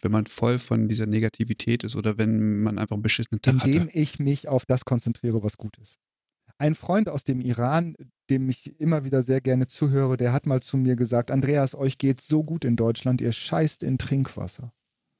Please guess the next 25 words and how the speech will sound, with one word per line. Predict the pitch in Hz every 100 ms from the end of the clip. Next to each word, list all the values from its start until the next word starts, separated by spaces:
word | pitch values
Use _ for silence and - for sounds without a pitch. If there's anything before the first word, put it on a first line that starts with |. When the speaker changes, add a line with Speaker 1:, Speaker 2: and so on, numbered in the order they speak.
| _ _ _
Speaker 2:
Das | 104
ist | 113
ein | 160
bisschen | 180 160
salopp | 131 127 147 -
gesagt. | 120 110 135 117 -
Für | -
ihn | 151 165
ist | 123 123
das | -
unvorstellbar. | 143 - 104 - 101 98 101 - -
Speaker 1:
<laughs> | - - - - - _ _ _ _ _ -
Speaker 2:
Das | 139
machen | 277 120 90
wir. | 101 -
Speaker 1:
Ja. | 110 127
Speaker 2:
Jeden | 170 208
Tag. | - 127 98 - _ - - 151 -
Das | 147 151
heißt, | 220 190 -
Speaker 1:
Ja. | 123 135 -
Speaker 2:
positiv | 220 254 170 - 143
Speaker 1:
Ja. |
Speaker 2:
formuliert, | 143 139 131 123 123 208 - - - - - - - _ _ _ _ _ -
ich | 247 247 -